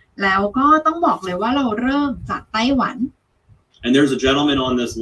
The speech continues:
Speaker 2: line. I see he's on the Zoom. He's our new country manager of Taiwan. His name is Alexander Tsai. So I wanna give him a shout out. But he is,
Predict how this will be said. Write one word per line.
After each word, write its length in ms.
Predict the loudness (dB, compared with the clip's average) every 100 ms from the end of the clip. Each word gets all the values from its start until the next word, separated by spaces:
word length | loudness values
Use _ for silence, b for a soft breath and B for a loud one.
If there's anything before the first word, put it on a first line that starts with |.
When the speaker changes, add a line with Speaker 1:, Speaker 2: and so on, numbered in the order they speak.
| -4
Speaker 2:
line. 200 | -2 -2
I 100 | -4
see 120 | -4 -2
he's 140 | -2 -2
on 60 | -2
the 60 | -2
Zoom. 480 | 0 2 2 0 -2
He's 220 | -4 -4 -2 2
our 120 | 2 2
new 100 | 0 0
country 300 | -2 -4 -2 -2 0
manager 340 | -2 -2 -2 -2
of 60 | -6 -6
Taiwan. 440 | -4 -2 -2 0
His 140 | -2 -2
name 160 | -4 -4
is 60 | -4 -4
Alexander 540 | -2 -4 -6 -8 -6 -8 -2
Tsai. 320 | 0 2 0 -4 -8
So 60 | -8
I 40 | -8
wanna 160 | -8 -6
give 100 | -8 -4
him 80 | -4
a 60 | -2
shout 240 | 0 0 2 2
out. 160 | 0 -8 -20 -20 -20 _ -4
But 100 | -4 0
he 120 | 2 4 4
is, 100 | 2